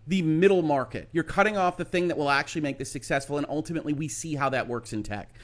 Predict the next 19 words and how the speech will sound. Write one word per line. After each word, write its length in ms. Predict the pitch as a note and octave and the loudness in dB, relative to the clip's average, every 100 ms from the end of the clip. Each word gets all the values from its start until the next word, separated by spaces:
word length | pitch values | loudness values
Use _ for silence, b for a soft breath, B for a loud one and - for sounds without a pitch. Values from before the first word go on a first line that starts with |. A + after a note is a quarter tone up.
| B B | B B
We 140 | F3 F3 | -2 -2
see 280 | - G3+ | -2 0
how 180 | E3+ D3 | 2 2
companies 420 | - D#3 A#2+ C3+ | 2 -4 -2 -4
abandon 400 | B2 A#2+ B2 B2 | -4 -2 -2 -2
the 100 | A#2 | -4
Kinect, 400 | A2+ A#2 A2+ A2 | -4 -4 -4 -6
how 140 | C3 B2+ | -4 -4
Google 300 | B2+ A#2+ B2 | -2 -4 -4
abandons 480 | A2 A#2 A#2 A2+ - | -2 -4 -4 -6 -6
Stadia, 360 | A#2 A2 G#2+ | -4 -4 -6
how 120 | A2+ | -6
PlayStation 560 | A#2+ C3 A#2+ B2 A2+ A2+ | -6 -4 -4 -4 -8 -6
abandons 380 | A2 B2 C3+ A#2+ | -4 -4 -4 -6
the 60 | |
PlayStation 520 | A#2 C#3 C3+ C3+ C3+ D3 | -4 -4 -2 -4 -4 -2
Eye, 260 | F3 A2 - B B | 0 -2 -6 B B
or 160 | - B2+ | -8 -4
Camera, 500 | - F3+ D3 G#2+ | 6 6 6 2